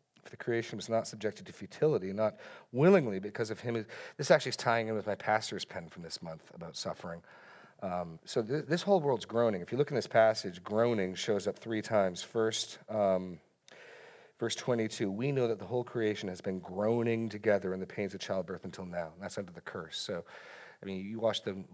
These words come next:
the Nature Channel and you see animals devouring animals. Creation's groaning. Uh, when Christ comes back and sets up his kingdom, the, the lion will, will lay down with the lamb and eat straw. You know, like, so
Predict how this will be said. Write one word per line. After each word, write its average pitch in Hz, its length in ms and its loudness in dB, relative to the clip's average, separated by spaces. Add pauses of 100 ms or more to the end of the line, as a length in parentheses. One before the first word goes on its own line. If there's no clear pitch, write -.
(100)
the 98 80 -8
Nature 101 300 -6
Channel 98 380 -4
and 95 60 -8
you 92 60 -8
see 92 200 -8
animals 90 300 -6
devouring 90 720 -4
animals. 85 680 -10 (720)
Creation's 135 480 -2
groaning. 80 560 -10 (760)
Uh, 95 120 -8
when 92 100 -8
Christ 117 380 0
comes 107 180 -8
back 107 240 0
and 101 100 -10
sets - 260 -4
up 95 120 -8
his 95 100 -8
kingdom, 95 460 -8
the, 90 60 -12
the 90 160 -8
lion 95 500 -6
will, 82 320 -12
will 92 160 -18
lay 92 160 -10
down 90 320 -6
with 82 80 -18
the 87 80 -14
lamb 82 560 -8 (140)
and 87 100 -14
eat 85 160 -14 (100)
straw. - 540 -8 (260)
You 82 100 -14
know, 76 80 -14
like, 73 140 -18
so 90 220 -6